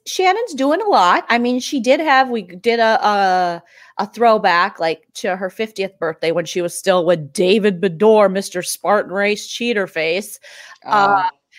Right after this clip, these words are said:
Speaker 1: and when she was like, "The night on my birthday, David was with me. He told me he left and went with his mistress." I about puke every time I hear that.
Speaker 2: I
Speaker 1: That
Speaker 2: know, but
Speaker 1: is the most
Speaker 2: that is,
Speaker 1: disgusting.
Speaker 2: yeah.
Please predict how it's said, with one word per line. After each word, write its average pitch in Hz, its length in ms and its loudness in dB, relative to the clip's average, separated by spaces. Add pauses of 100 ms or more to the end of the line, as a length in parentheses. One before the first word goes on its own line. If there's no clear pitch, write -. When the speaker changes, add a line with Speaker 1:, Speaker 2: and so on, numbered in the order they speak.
(140)
Speaker 1:
and 202 300 0
when 196 260 -4
she - 240 -6
was 196 120 -6
like, 165 260 -10
"The 202 100 -8
night 196 500 -12 (540)
on 196 100 -4
my 190 120 -2
birthday, 196 360 -4
David 196 300 -2
was 185 100 -10
with 196 160 -10
me. 196 180 -4
He 196 120 -4
told 196 180 -6
me 185 60 -4
he 180 120 -4
left 170 320 -2
and 180 80 -6
went 160 120 -4
with 160 100 -8
his 165 140 -8
mistress." 175 460 -6
I 277 560 4 (100)
about 202 400 0
puke 226 320 -6
every 202 240 -6
time 185 260 -6
I 156 60 -8
hear 170 260 -4
that. - 380 -12 (880)
Speaker 2:
I 208 40 0
Speaker 1:
That 247 220 2
Speaker 2:
know, 170 80 -12 (280)
but 190 80 -8
Speaker 1:
is 180 40 -12 (380)
the - 20 -8
most 175 120 4
Speaker 2:
that 175 200 -2
is, 156 200 -8 (380)
Speaker 1:
disgusting. 151 300 -2
Speaker 2:
yeah. - 100 -6